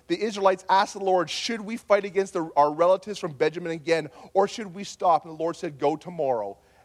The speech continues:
and I'll hand them over to you." See, in our intercessor training course, we teach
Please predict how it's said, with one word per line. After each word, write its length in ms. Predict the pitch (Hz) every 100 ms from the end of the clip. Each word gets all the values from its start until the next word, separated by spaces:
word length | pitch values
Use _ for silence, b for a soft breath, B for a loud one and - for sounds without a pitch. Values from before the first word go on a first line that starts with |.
| -
and 100 | 131
I'll 120 | 123
hand 260 | 120 139 127
them 140 | 123
over 200 | 120 110
to 140 | - 101
you." 300 | 95 82 82 _ _ _ _ _ _ _ _ _ _ _ _
See, 240 | _ 147 170
in 80 | 160
our 160 | 156
intercessor 480 | 196 202 - 202 190
training 380 | 147 190 196 196
course, 280 | 156 139 -
we 120 | 139
teach 440 | - 214 131 -